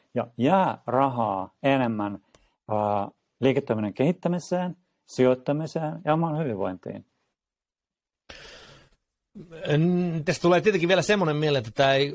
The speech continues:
Speaker 2: vaikuta kovin patrioottiselta, elikkä se, sillä tavalla, mitä jos joku, joku on se, silleen ajattelee, että hän on, ö, tekee pientä liiketoimintaa Suomessa, mutta kokee velvollisuudekseen,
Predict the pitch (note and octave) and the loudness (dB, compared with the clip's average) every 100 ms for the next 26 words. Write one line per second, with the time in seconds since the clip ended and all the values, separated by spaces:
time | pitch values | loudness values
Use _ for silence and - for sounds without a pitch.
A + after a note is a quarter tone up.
0 | C3+ C3 D3+ C#3 C3 D3 D3+ - F#3 E3+ | -2 2 2 2 0 2 0 2 0 2
1 | C#3 C3 G#2+ - G2+ G#2 F#2 G2+ G2+ G#2 | 0 0 -2 -6 -8 -6 -6 -4 -4 -4
2 | - G#2+ B2+ - C#3 B2+ A#2+ A#2 A2 A#2 | -6 -4 -4 -4 -6 -6 -4 -2 -2 -2
3 | A#2+ A#2+ - A#2 B2 C#3+ C#3+ C3+ B2 A#2+ | 0 -2 -2 -4 -4 0 0 2 -2 -2
4 | C3 G#2+ C#3+ C3 A#2+ B2+ C3+ - B2 A#2+ | -4 -2 0 2 0 2 0 0 -2 2
5 | A2+ - A#2 B2+ B2+ B2 B2 B2 A#2+ A#2 | 0 -2 -4 -2 -2 -4 -6 -10 -8 -4
6 | A2+ A2 G#2 _ _ _ - B2 B2+ C3 | -2 -4 -6 _ _ _ -6 -2 0 0
7 | C3 A#2 B2 C3 C3 A#2 - C3+ B2+ A#2+ | 0 0 -2 0 0 0 -2 0 0 -2
8 | A2 A#2+ A2 C#3+ C3+ B2+ - C3 B2+ B2+ | 0 0 2 2 4 0 -4 -4 -4 -6
9 | - A#2+ - D3 - C3+ C3 B2+ D3+ C#3+ | -4 -2 2 2 2 2 2 4 2 2
10 | C3+ B2+ C3+ B2 A#2 - C#3 C3 B2 | 0 0 0 0 -2 0 0 2 0